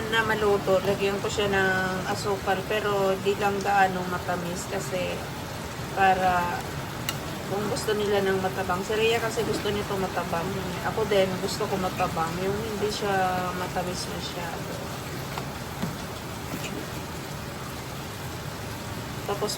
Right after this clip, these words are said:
bahala na sila maglagay ng gatas. May buo-buo pang cocoa.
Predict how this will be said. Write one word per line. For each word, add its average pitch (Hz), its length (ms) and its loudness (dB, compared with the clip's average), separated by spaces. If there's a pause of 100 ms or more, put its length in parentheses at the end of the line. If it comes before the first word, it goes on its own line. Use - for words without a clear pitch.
bahala 202 320 8
na 185 160 4
sila 190 320 2
maglagay 180 480 0
ng 180 240 0
gatas. 170 400 0
May 226 240 2
buo-buo 214 400 2
pang 208 240 2 (160)
cocoa. - 480 0